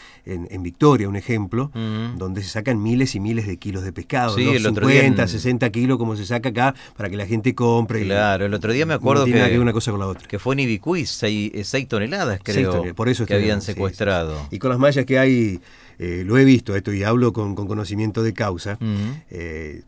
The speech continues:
Speaker 1: realmente las medidas, eh, no se respetan porque es para harina de pescado. Entonces ya es otra cuestión. No es pescado a la venta como ocurre aquí sobre la margen del Paraná, sino allí ya se va a pescar con, con grandes mallas.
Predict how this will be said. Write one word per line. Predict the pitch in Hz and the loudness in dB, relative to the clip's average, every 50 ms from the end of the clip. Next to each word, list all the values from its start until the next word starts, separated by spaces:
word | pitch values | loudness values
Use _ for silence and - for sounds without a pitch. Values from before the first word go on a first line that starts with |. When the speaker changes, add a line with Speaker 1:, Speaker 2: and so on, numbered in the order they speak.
| _ - - - - | _ -20 -20 -16 -10
Speaker 1:
realmente | 104 104 104 110 117 117 101 117 | -6 -4 -2 0 2 2 2 0
las | 107 98 85 | -2 -4 -4
medidas, | 98 101 104 107 113 113 117 113 113 107 - - | -4 -2 0 0 2 2 2 2 0 -2 -4 -6
eh, | 95 | -8
no | 92 101 98 | -6 -6 -8
se | - - | -8 -8
respetan | - 92 - 98 87 101 90 | -10 -10 -10 -10 -10 -10 -10
porque | 90 92 101 | -8 -8 -8
es | 110 | -4
para | - 113 101 98 | -4 -4 -2 -2
harina | 98 107 107 101 95 | -2 -2 -2 -2 -4
de | 87 | -6
pescado. | 87 90 - - - 90 - - - - _ _ | -8 -12 -14 -14 -16 -18 -18 -20 -20 -20 _ _
Entonces | - 92 87 113 101 113 104 92 | -16 -12 -10 -8 -8 -6 -4 -2
ya | 120 | 0
es | 120 123 | 0 0
otra | 135 135 - 131 113 | 0 0 0 -2 0
cuestión. | 117 120 113 - 123 104 78 - - - - _ | 0 -2 0 0 0 -2 -2 -6 -12 -20 -16 _
No | 95 104 | -4 -2
es | 120 131 117 110 | 0 0 -2 -4
pescado | 104 - 101 - 117 110 | -8 -10 -8 -4 -4 -2
a | 110 110 | -2 -2
la | 110 107 | -2 0
venta | 113 117 113 107 - 101 | 0 0 0 0 -2 -4
como | 90 95 95 92 | -6 -6 -6 -6
ocurre | 85 104 113 107 110 | -6 -4 -4 -4 -4
aquí | 107 87 104 113 113 | -4 -4 -6 -6 -6
sobre | - 101 98 95 | -6 -6 -6 -6
la | 95 98 | -6 -4
margen | 101 113 113 98 110 110 | -4 -4 -4 -4 -4 -4
del | 110 101 | -4 -4
Paraná, | - 120 120 113 113 113 110 - - - - - - - | -2 -2 -2 0 -2 -2 -4 -6 -10 -18 -20 -20 -20 -14
sino | - - 101 107 120 | -10 -6 -2 0 2
allí | 123 117 104 117 120 | 2 2 2 2 0
ya | 120 117 | 0 0
se | 113 - | -2 -2
va | 104 107 | -2 -4
a | 113 - | -2 -4
pescar | 123 113 - - 113 104 | -4 -6 -4 -4 -4 -4
con, | - 104 95 92 | -4 -6 -6 -6
con | 85 87 | -6 -8
grandes | 90 95 101 113 117 123 | -6 -6 -4 -2 0 0
mallas. | 113 120 123 120 113 127 131 131 - | 2 2 2 4 4 2 2 2 -2